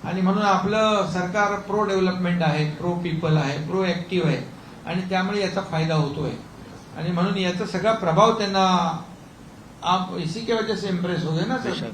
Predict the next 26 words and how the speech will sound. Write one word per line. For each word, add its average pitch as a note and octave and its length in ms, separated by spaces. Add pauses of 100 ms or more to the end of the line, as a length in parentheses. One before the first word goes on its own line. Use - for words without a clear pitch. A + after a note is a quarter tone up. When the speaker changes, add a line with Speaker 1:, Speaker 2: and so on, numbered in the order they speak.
(120)
Speaker 2:
बेशक. G#2 920
और D3 140
एक D#3 100
वजह C3 180
है. A#2 120 (2000)
और F3+ 60
एक, G3+ 440 (120)
एक G3 180
और G#3 120
वजह F3+ 240
है. C#3 80 (180)
Speaker 1:
हाँ. E3+ 200 (400)
Speaker 2:
एक, B2 100 (640)
Speaker 1:
सर, A#3+ 180
है E3+ 140
ना? - 560
Speaker 2:
एक D#3 300
और D#3+ 140
वजह B2+ 280
है A#2 220 (1000)
जिससे B2 280 (440)
मैं B2+ 220 (960)
गोविंद B2 300
से C#3 100
गोविंदा A2+ 420
हुआ F#2 260